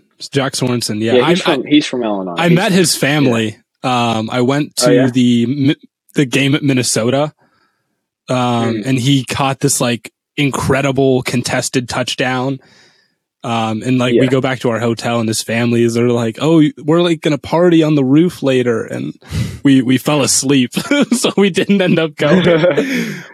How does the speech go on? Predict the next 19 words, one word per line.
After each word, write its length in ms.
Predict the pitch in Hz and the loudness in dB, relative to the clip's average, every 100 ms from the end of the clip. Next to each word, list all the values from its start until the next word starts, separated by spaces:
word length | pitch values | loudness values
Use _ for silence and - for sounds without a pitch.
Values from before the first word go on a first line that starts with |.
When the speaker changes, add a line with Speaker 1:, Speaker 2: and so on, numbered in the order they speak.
| - | -4
Speaker 2:
But 320 | 147 131 120 | -2 0 -2
no, 280 | 127 139 127 | -2 2 2
Speaker 1:
Oh, 40 | 131 | 2
okay. 260 | 143 127 110 - | 2 0 0 -4
Speaker 2:
no, 220 | 139 135 139 | -2 2 2
it's, 260 | 139 143 | 2 2
like, 200 | 147 131 | 2 -2
he's 280 | 120 151 147 | 0 0 0
cool 280 | - 139 131 | 0 2 2
and 80 | 123 | 2
his 120 | 123 | 0
family's, 560 | 120 120 113 107 107 - _ | -2 -2 -4 -6 -10 -16 _
you 120 | 107 | -8
know, 60 | 110 | -8
his 140 | 107 | -8
family's 280 | 107 101 101 | -10 -10 -10
really 200 | 101 113 | -14 -14
cool. 240 | - - | -16 -14
So. 240 | 117 - | -14 -14